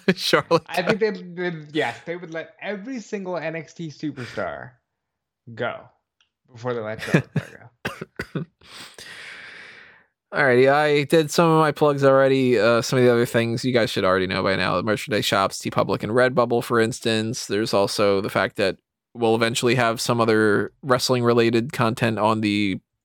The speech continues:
Speaker 1: uh, Road to WrestleMania side of things for these next few weeks, like the Hall of Fame discussion. We're gonna do a Wrestling with the Past for the Hall of Fame, leading up to that, probably the week before WrestleMania. I think that's where we're kinda looking at right now. Might do an edition of Hall of Lame.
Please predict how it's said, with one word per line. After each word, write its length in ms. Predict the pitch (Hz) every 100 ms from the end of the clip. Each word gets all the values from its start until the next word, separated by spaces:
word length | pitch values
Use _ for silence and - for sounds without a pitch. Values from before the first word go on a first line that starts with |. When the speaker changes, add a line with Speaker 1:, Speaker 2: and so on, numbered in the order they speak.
| _ 117
Speaker 1:
uh, 300 | 90 92 82
Road 220 | 131 139
to 40 | 127
WrestleMania 640 | 127 131 131 143 139 135
side 220 | 135 131
of 80 | 123
things 420 | 135 127 123 - - - _ -
for 200 | 131 123
these 180 | 123 139
next 180 | 123
few 180 | - 123
weeks, 320 | 120 117 -
like 220 | 101 98 -
the 100 | 104
Hall 220 | 120 101
of 60 |
Fame 280 | - 151 160
discussion. 680 | 160 - 156 151 160 160 165 - - _ -
We're 60 | 117
gonna 100 | 110
do 100 | 101
a 60 |
Wrestling 320 | 104 110 123
with 100 | 101
the 60 | -
Past 500 | - 160 160 - -
for 100 | -
the 60 | 135
Hall 180 | 151 139
of 60 |
Fame, 400 | - 135 135 135 - - _ _ -
leading 260 | 120 120 113
up 140 | -
to 180 | - 113
that, 380 | 107 104 98 - -
probably 340 | 196 226 175
the 80 | 139
week 220 | 127 127
before 360 | 120 - 117 104
WrestleMania. 720 | 90 - 104 95 95 95 95
I 80 | 92
think 160 | - 110
that's 220 | 87 -
where 160 | 95 90
we're 260 | 87 87 - _
kinda 140 | - 85
looking 220 | 85 82
at 100 | 85
right 180 | 85 82
now. 280 | 87 87 - - - _ -
Might 220 | 135 135
do 120 | 139
an 80 | 135
edition 280 | 123 123 131
of 80 | 120
Hall 320 | 120 110 104
of 80 | 98
Lame. 680 | 113 139 127 131 127 131